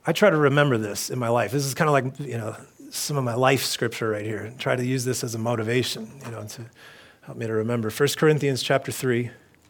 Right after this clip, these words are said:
Now, Paul in First Corinthians, he's talking about the fact that he's, like, building God's kingdom along with other people. Some people are, like, watering, some people are, you know,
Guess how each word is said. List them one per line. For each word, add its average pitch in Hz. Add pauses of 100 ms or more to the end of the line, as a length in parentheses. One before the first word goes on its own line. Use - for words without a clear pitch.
(1500)
Now, 180
Paul 233 (380)
in 175
First 175
Corinthians, 180
he's 156
talking 220
about 156
the 143
fact 175
that 147
he's, 143
like, 127
building 160
God's 147
kingdom 156
along 139
with 131
other 135
people. 127
Some 139
people 143
are, 127
like, 120
watering, 139
some 131
people 123
are, 113
you 117
know, 110